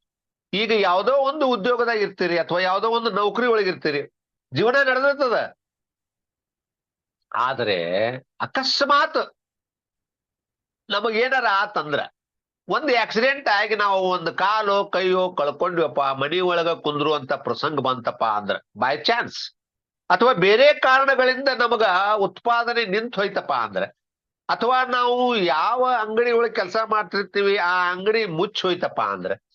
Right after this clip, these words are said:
ಅಥವಾ ನಾವು ಯಾವ ಕಂಪನಿ ಒಳಗ್ ಬ-, ಮಾ-, ಕೆಲ್ಸ ಮಾಡ್ತಾ ಇರ್ತೀವಿ ಆ ಕಂಪನಿ ಲಾಸ್ ಆಯ್ತಪ್ಪ ಅಂದ್ರ, ನಮ್ದೇನ್ ಮುಂದ ಹಾದಿ, ನಮ್ದೇನ್ ಬದುಕು?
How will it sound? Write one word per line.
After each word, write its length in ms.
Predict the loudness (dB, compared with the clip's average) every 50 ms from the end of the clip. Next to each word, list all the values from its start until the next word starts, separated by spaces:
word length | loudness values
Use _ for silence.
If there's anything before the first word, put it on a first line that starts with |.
| -20 -20 -20 -20 _ _ _ 2
ಅಥವಾ 380 | 2 2 4 6 6 6 6 4
ನಾವು 260 | 4 4 4 6 6
ಯಾವ 320 | 4 4 4 4 2 2
ಕಂಪನಿ 400 | 0 -2 -2 -2 -2 -4 -2 0
ಒಳಗ್ 260 | 2 2 2 2 0 -2
ಬ-, 220 | -6 -6 -4 -2
ಮಾ-, 180 | -2 -2 -2 -2
ಕೆಲ್ಸ 220 | -4 -4 -2 -4 -4 0
ಮಾಡ್ತಾ 300 | 0 0 0 0 -2 -4
ಇರ್ತೀವಿ 360 | -4 -4 -2 0 0 2 2
ಆ 120 | 0 -2
ಕಂಪನಿ 440 | -2 -4 -6 -6 -6 -4 -2 -2 -2
ಲಾಸ್ 420 | 0 0 0 0 0 -2 -2 -2
ಆಯ್ತಪ್ಪ 400 | -4 -4 -4 -4 -6 -8 -4 -2
ಅಂದ್ರ, 260 | -4 -4 -2 -2 -4 -2
ನಮ್ದೇನ್ 540 | 0 -2 -2 0 0 0 0 0 0 -2
ಮುಂದ 220 | -2 -2 -2 -2 -2
ಹಾದಿ, 480 | -2 -2 -2 -2 -2 -2 -4 -8 -10 _ _ _ _ _ _ _ _ _ _ _ _ _ _ _ _ _ _ _ _ _ _ _ _ _ _ _ _ _ _ -4
ನಮ್ದೇನ್ 480 | -2 -2 0 0 0 2 2 0 2
ಬದುಕು? 440 | 2 0 2 2 0 -2 -4 -12 -14